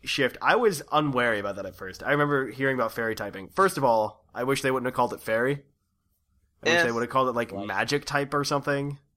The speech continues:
Speaker 2: Fairy
Speaker 3: Oh,
Speaker 2: works. It, it's just
Speaker 1: But,
Speaker 2: kinda
Speaker 1: y-, you know, it's
Speaker 2: easy to
Speaker 1: grown
Speaker 2: say.
Speaker 1: on me in the past year, and
Speaker 3: Yeah.
Speaker 1: I live with it.
Speaker 2: It, it fits more, too,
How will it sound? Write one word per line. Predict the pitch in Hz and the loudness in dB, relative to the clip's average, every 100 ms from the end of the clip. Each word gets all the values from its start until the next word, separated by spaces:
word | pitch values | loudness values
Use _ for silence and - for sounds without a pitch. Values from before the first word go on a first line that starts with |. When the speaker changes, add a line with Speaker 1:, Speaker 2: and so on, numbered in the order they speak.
| _ _ _ | _ _ _
Speaker 2:
Fairy | - 208 165 | 2 4 4
Speaker 3:
Oh, | |
Speaker 2:
works. | 127 123 - - | 2 0 -4 -16
It, | 131 | -14
it's | 143 | -14
just | - 156 | -10 -6
Speaker 1:
But, | 151 156 | 2 2
Speaker 2:
kinda | 165 170 | 2 -2
Speaker 1:
y-, | 262 247 | -4 -2
you | 277 | 4
know, | 208 | 4
it's | 202 180 | 4 2
Speaker 2:
easy | - | 4
to | |
Speaker 1:
grown | 151 147 | 6 6
Speaker 2:
say. | 139 | 6
Speaker 1:
on | 135 | 4
me | 135 135 127 - | 2 0 -4 -8
in | 131 | -2
the | 131 | -2
past | 131 120 117 117 | 2 2 0 -4
year, | 107 107 107 _ _ _ _ _ _ _ - | -6 -6 -8 _ _ _ _ _ _ _ -14
and | 107 107 107 170 | -8 -6 0 2
Speaker 3:
Yeah. | 170 175 170 | 2 0 2
Speaker 1:
I | 139 | 2
live | 135 113 | 2 0
with | 113 113 | -4 -4
it. | 120 - _ | -6 -8 _
Speaker 2:
It, | - - | -2 -2
it | - | 0
fits | - - | -2 0
more, | 139 131 | -4 -4
too, | - 127 117 131 | -4 -6 -6 -10